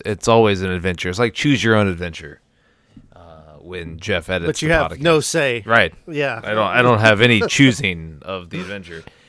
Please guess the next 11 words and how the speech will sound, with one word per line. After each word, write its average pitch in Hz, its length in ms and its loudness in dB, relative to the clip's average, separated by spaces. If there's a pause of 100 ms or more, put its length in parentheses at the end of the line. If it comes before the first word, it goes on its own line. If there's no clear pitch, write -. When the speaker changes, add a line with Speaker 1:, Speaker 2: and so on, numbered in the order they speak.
(120)
Speaker 1:
Uh, 147 220 2
anyways, 139 420 4
Speaker 2:
Listen, - 300 -4 (160)
Speaker 1:
uh, 131 40 2 (140)
Speaker 2:
I 160 80 -6
think 160 220 -6
you'll 117 100 -10
like 127 160 -8
it. - 540 -6
Speaker 1:
<laughs> - 40 -6
our, 135 220 4